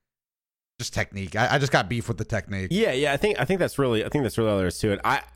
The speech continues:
Speaker 2: I would, I would have almost rather just watched them fight him just
Speaker 1: Yes,
Speaker 2: as
Speaker 1: I,
Speaker 2: themselves
Speaker 1: like, one,
Speaker 2: and not
Speaker 1: one,
Speaker 2: split
Speaker 1: one,
Speaker 2: f-, a
Speaker 1: one v one v one,
Speaker 2: third.
Speaker 1: bro.
Speaker 2: Yeah,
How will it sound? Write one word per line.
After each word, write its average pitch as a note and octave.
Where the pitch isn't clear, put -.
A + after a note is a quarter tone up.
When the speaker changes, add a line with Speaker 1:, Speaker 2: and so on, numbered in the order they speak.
Speaker 2:
I C3
would, B2+
I A2
would C3+
have B2
almost A#2
rather A2
just F#2
watched F#2+
them F#2
fight F#2
him E2
just G2+
Speaker 1:
Yes, C#3
Speaker 2:
as -
Speaker 1:
I, D3
Speaker 2:
themselves C3+
Speaker 1:
like, A#2
one, F3+
Speaker 2:
and F#3+
not F#2
Speaker 1:
one, G3+
Speaker 2:
split F#3+
Speaker 1:
one, F3+
Speaker 2:
f-, A#2
a -
Speaker 1:
one A3
v A#3+
one F#3+
v F3
one, C3
Speaker 2:
third. F2
Speaker 1:
bro. F2+
Speaker 2:
Yeah, G#2